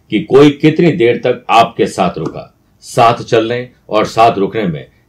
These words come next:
यही फर्क है। इसलिए जो आप लोगों के साथ है, उनके साथ आप भी साथ देकर साथ चलते रहेंगे। और इन शब्दों पर गौर करेंगे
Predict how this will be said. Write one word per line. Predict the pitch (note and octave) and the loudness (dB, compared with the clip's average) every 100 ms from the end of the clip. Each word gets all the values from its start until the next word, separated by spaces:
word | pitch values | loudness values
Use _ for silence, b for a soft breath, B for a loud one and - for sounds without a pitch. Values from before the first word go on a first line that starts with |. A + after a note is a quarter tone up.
| D#2 | -4
यही | G2+ A2 G#2+ | 2 2 2
फर्क | - F2+ - | -2 -4 -6
है। | D2+ - _ _ - | -14 -18 _ _ -4
इसलिए | B2+ - D3+ | -4 0 0
जो | F2+ B2+ | 2 2
आप | B2 G#2 B2 - | 2 0 0 0
लोगों | A2 A2 | -4 -2
के | G2 | -4
साथ | F2+ A#2 C3+ B2 | -2 0 0 0
है, | A#2+ B2 b b G#2 | -2 -2 b b -8
उनके | G2+ G#2+ | -4 -2
साथ | - G#2 F#2 - G2+ | -2 -2 -4 -4 2
आप | C3+ - G2 | 2 2 -2
भी | F2 - _ _ | -6 -6 _ _
साथ | - D3 D#3 D#3+ | -4 2 2 2
देकर | G2+ G#2+ G2 A2 G#2+ _ _ | 0 0 0 -2 -4 _ _
साथ | - B2 A#2 A#2 | -4 0 0 0
चलते | - G2+ F#2+ B2 | -4 -2 2 2
रहेंगे। | A#2+ C3 D#2 - _ - | 2 -2 -6 -10 _ -8
और | F#2+ G2+ | -2 -2
इन | G#2 | -2
शब्दों | - - - A#2 | -2 -2 0 2
पर | A#2+ | 2
गौर | F#2 A#2+ B2+ | 2 0 2
करेंगे | B2+ C3+ F#2+ D2 | 0 -2 -6 -8